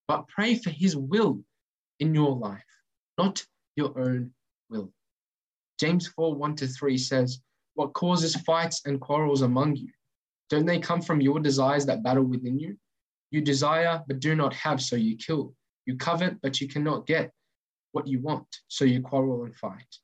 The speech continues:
You do not have because you do not ask God. When you ask, you do not receive because you ask with wrong motives, that you may spend what you get on your pleasures." Maybe the reason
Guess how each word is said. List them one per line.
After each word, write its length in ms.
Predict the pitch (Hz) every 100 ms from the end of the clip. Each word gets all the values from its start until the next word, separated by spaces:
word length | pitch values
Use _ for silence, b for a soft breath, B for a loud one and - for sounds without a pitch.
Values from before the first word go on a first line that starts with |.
| _ _ _ _ _
You 120 | 147 147
do 120 | 156
not 200 | 175 170
have 440 | - 175 143 127
because 260 | 135 139 131
you 100 | 135
do 120 | 143
not 240 | 151 147 -
ask 360 | 135 131 - -
God. 380 | 117 104 - - _ _ _
When 140 | - 156
you 180 | 151 160
ask, 260 | 185 185
you 80 | 160
do 100 | 147
not 200 | 165 143
receive 480 | 151 - 190 151 127
because 280 | 127 139 131
you 100 | -
ask 360 | 139 156 -
with 160 | 143 131
wrong 260 | 143 143
motives, 520 | 135 139 131 104 - - b b
that 140 | - 165
you 160 | 175
may 260 | 180 170 170
spend 600 | - - 180 160 123 - _ _ -
what 140 | -
you 120 | 123 123
get 320 | 123 110 101 _ -
on 120 | 123
your 160 | 120 107
pleasures." 640 | - 107 101 131 - - _ _ _ _ _ _ _ _ _ _ _ _ _ _ _ _ _ _ _ -
Maybe 180 | 139 165
the 140 | 139
reason 580 | 127 143 160 165 160